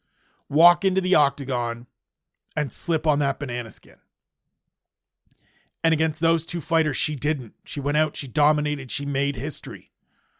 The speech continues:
You can't take that from her now. You can't erase that. You can't minimize that. And I don't understand why in this sport so many people want to,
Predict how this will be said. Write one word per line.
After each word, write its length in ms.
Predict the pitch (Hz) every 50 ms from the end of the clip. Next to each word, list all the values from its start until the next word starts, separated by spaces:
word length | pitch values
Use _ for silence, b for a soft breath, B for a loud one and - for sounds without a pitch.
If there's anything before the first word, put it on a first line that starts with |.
| _ _ _ _ _ _ _ _ _ _ _ _ _ -
You 140 | 147 147 139
can't 400 | - - - 160 185 196 - -
take 320 | - - 190 190 - -
that 260 | 180 151 123 - -
from 280 | - - 127 113 104 101
her 120 | - 123
now. 300 | 117 113 110 117 - - - _ _ _ _ _ _ _ _ _ _ _ _ _ _ _ _ _
You 120 | - 147 139
can't 340 | - - 170 175 175 - - -
erase 440 | 180 160 143 160 165 180 170 - -
that. 280 | - 180 170 175 - -
You 120 | 156 143
can't 380 | - - - 175 170 160 151 -
minimize 680 | 165 156 156 156 165 151 147 135 117 117 107 98 92 -
that. 280 | - - - - - _ b b b b b b b b
And 100 | 156 156
I 60 | 151
don't 340 | 151 131 117 156 165 185 190
understand 560 | 190 190 180 175 - - - 165 165 160 151
why 140 | 143 139 135
in 200 | 131 139 143 147
this 140 | 156 160 156
sport 360 | - - - 160 156 156 -
so 160 | - 160 156
many 180 | 160 156 151 151
people 380 | - - 160 147 - 147 131 123
want 500 | 120 120 135 143 151 160 170 175 - _
to, 260 | - - 123 - 87